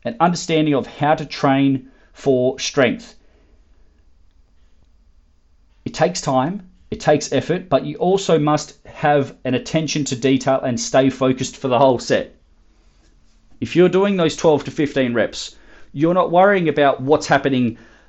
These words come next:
after work or on the weekend or whatever Sally said to you at the water cooler. That shit doesn't matter. When you are doing your set, you're doing your set.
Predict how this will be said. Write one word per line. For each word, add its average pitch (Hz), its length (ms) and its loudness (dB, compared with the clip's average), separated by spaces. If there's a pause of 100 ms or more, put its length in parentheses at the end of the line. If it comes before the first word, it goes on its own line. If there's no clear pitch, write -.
(280)
after 156 300 4
work 120 500 0 (100)
or 139 180 4
on 160 140 6
the 147 80 6
weekend 127 640 0 (320)
or 135 480 4 (300)
whatever 147 460 4
Sally 143 340 2
said 139 380 0
to 160 100 0
you 139 260 2
at 139 160 -2
the 143 60 -2
water 139 240 2
cooler. 110 420 -4
That - 220 0
shit - 280 -4
doesn't 147 340 0
matter. 165 340 2 (760)
When 160 340 0
you 190 140 -2
are 170 100 2
doing 175 320 0
your 151 80 0
set, 220 320 -2
you're 143 80 0
doing 165 360 0
your 135 100 0
set. - 420 -4